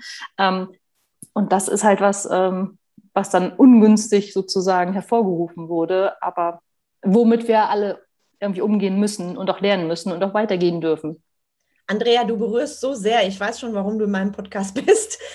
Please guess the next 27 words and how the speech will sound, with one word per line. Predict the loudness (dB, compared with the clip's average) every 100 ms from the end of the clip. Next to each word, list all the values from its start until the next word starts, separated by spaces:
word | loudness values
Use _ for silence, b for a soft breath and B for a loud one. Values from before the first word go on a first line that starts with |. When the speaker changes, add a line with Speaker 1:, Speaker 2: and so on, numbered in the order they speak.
| -8 -8
Speaker 1:
Ah. | -4 -4
Speaker 2:
Einfach | -2 -2
dein | 0 0 2
Wertegefühl, | 0 0 -6 -6 -6 -4
wie | -4
du | -2
es | -4
eben | -4 -4 -4
erwähnt | -2 -2 -2 -4 -4
hast, | -8 -6
mit | -6 -2
der | -4 -4 -4
Ethik. | -6 -4 -6 -4
Und | -6 -6
das | -6
ist | -10
etwas, | -10 -10 -8 -8 -8 -12 -6
da | -6
hatte | -6
ich | -8 -10
wirklich | -8 -10 -10 -6
Gänsehaut. | -6 -4 -4 -4 -2
Da | -4
spüre | -4 -6 -6
ich | -6 -4
deine | -2 -2
Vision, | -6 -4 -2 0 -2